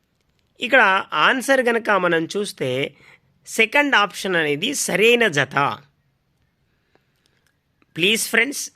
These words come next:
ఈ ఛానల్ మీకు యూస్‌ఫుల్‌గా ఉందని నేను భావిస్తూ ఉన్నాను. లైక్ చేయండి, షేర్ చేయండి, అలాగే సబ్స్క్రైబ్ చేస్తారని ఆశిస్తూ ఉన్నాను.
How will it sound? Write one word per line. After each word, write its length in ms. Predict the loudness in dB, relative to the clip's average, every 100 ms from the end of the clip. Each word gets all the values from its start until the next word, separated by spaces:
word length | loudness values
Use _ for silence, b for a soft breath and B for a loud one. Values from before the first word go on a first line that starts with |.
| -18
ఈ 20 |
ఛానల్ 380 | -4 -2 0 -2
మీకు 240 | -4 -8
యూస్‌ఫుల్‌గా 600 | -8 -8 -6 -8 -2 0
ఉందని 300 | 0 -2 -2
నేను 200 | -2 -2
భావిస్తూ 520 | -2 -2 -2 -6 -6
ఉన్నాను. 280 | -2 -2 -2 b b b b b
లైక్ 440 | 0 0 0 -4
చేయండి, 320 | -2 -2 -2 -6
షేర్ 500 | -2 0 0 0 -2
చేయండి, 420 | -2 -2 -4 -8 b b b
అలాగే 380 | -2 2 2 2
సబ్స్క్రైబ్ 640 | 0 -4 -4 -4 -2 0 -2
చేస్తారని 440 | -2 0 0 2
ఆశిస్తూ 540 | 2 0 -4 -10 -8 -8
ఉన్నాను. 320 | -8 -12